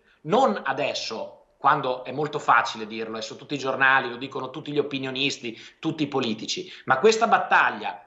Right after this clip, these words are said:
per potenziare la sanità romagnola e per aumentare il numero dei medici che formiamo,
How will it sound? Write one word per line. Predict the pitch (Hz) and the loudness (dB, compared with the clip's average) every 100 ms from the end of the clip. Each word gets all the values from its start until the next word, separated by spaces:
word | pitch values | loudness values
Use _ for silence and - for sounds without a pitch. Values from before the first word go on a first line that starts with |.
| - | -12
per | 127 - | -12 -8
potenziare | 135 139 135 - 214 240 | -6 -6 -6 2 4 4
la | 208 | 2
sanità | - 160 160 165 | 0 -4 -2 0
romagnola | 160 151 147 131 110 104 95 - _ | 2 0 -2 -2 -2 -4 -6 -10 _
e | 180 - | -6 -2
per | 185 | 2
aumentare | 180 180 180 170 262 220 156 | 4 4 0 4 6 6 2
il | |
numero | 151 170 160 | -6 -6 -6
dei | 147 151 | -4 -4
medici | 170 147 117 - 113 - _ - | -4 -6 -8 -10 -10 -14 _ -6
che | 110 | -4
formiamo, | - 135 139 127 104 127 190 - | -2 -2 0 2 2 2 -2 -4